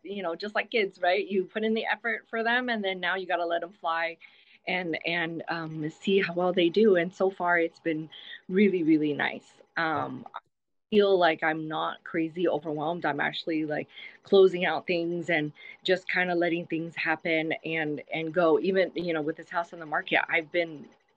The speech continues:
almost, like, hands off, um, with it completely. I let my realty team completely take over.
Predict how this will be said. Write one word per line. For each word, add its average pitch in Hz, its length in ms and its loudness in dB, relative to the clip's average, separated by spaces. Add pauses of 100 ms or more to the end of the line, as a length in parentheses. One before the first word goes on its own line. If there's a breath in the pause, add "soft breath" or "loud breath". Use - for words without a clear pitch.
(320)
almost, 185 380 4
like, 156 140 -2
hands 160 320 -2
off, 147 240 0 (640 loud breath)
um, 156 480 -2
with 170 240 0
it - 100 -2
completely. 160 640 0
I 151 120 0
let 151 220 -2
my 160 140 -4
realty 165 400 -4
team 165 260 -18
completely 160 480 -2
take 160 240 -2
over. 151 460 0